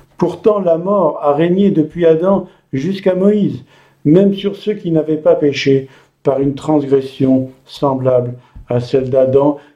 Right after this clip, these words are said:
qui est l'image de celui qui devait venir. Et celui qui devait venir, bien entendu, c'est Jésus. Et donc,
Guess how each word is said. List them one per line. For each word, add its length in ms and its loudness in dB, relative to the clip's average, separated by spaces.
qui 260 2
est 100 4
l'image 640 -2
de 220 0
celui 460 -2
qui 140 -8
devait 280 0
venir. 460 2
Et 100 2
celui 320 -2
qui 140 -4
devait 240 2
venir, 340 2
bien 220 0
entendu, 580 -2
c'est 240 -4
Jésus. 520 -2
Et 140 0
donc, 360 0